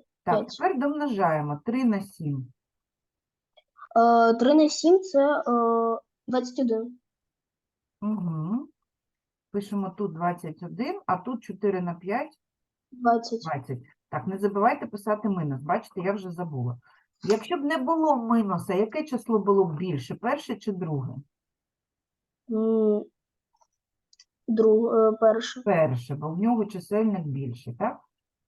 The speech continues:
Speaker 1: А, а якщо стоїть мінус, то буде навпаки. Якщо це буде без мінуса більше, то з мінусом буде ось це більше. І тут теж повторіть цей знак.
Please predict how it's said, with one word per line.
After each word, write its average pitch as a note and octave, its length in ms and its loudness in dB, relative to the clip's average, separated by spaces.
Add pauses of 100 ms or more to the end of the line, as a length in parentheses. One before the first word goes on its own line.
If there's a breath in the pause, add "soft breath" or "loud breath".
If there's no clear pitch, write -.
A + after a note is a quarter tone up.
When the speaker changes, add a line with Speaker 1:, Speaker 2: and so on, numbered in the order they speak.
(120)
Speaker 1:
А, - 100 2 (440)
а F#3 120 4
якщо A3 380 0
стоїть B3+ 340 -2
мінус, D#4+ 400 0
то B3 60 -4
буде B3 300 0
навпаки. A#3 920 -2
Якщо F3+ 340 -4
це B3+ 180 0
буде G3 300 4
без G3 240 -2
мінуса D4+ 460 -6
більше, F3+ 380 -8
то F3+ 160 -8
з F3+ 40 -6
мінусом A#3+ 480 -2
буде F#3+ 260 -4
ось A#2+ 200 -8 (140)
це C3+ 100 -8
більше. B2 440 -10 (480)
І G#3 120 -2
тут C#4 300 -4
теж A3+ 200 2
повторіть G3 580 -6
цей E3+ 240 -8
знак. A#2+ 200 -4